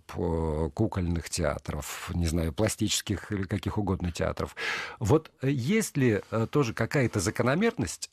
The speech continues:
что именно, э, театры играют, играли в рождественские и новогодние дни?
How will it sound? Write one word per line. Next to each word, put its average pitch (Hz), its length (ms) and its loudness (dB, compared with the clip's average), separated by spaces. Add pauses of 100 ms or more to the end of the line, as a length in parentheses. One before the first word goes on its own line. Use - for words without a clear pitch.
что - 540 0
именно, 101 580 4 (480)
э, 98 260 4
театры 175 480 2
играют, 147 920 2
играли 131 760 2 (280)
в 92 100 0
рождественские 117 800 2
и - 20 2
новогодние 85 560 0
дни? 65 240 -10